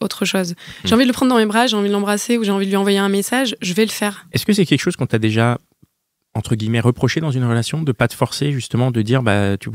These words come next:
Speaker 2: tu vois, tu dis t'es pas démonstrative,
Speaker 1: Mhm.
Speaker 2: t'es peut-être tombé sur un mec qui t'a dit, « Putain, t'es pas assez démonstrative, ça ferait du bien que tu le sois », ou, euh,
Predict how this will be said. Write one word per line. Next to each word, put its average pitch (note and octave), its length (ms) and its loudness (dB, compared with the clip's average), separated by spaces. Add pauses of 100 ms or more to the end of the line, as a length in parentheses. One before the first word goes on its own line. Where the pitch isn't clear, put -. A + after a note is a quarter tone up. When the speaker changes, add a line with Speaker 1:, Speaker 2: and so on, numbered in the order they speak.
(100)
Speaker 2:
tu - 60 -12
vois, B2 120 4
tu - 140 -4
dis A2 120 -2
t'es A2+ 120 -2
pas G#2+ 100 2
démonstrative, G#2+ 580 2
Speaker 1:
Mhm. - 60 -2
Speaker 2:
t'es G#2+ 120 -2
peut-être - 200 -2
tombé A2 140 0
sur A2+ 160 -2
un G#2+ 40 4
mec A#2+ 140 2
qui - 60 -16
t'a G#2 80 4
dit, « G#2+ 80 0
Putain, - 180 -2
t'es - 120 -2
pas A2+ 100 0
assez A2 160 0
démonstrative, A2 520 -2
ça - 100 -8
ferait G#2+ 140 -2
du G2+ 60 0
bien A2 160 0
que - 60 -8
tu - 80 -8
le - 20 -2
sois », A#2+ 300 2
ou, G#2 120 2
euh, G#2 140 0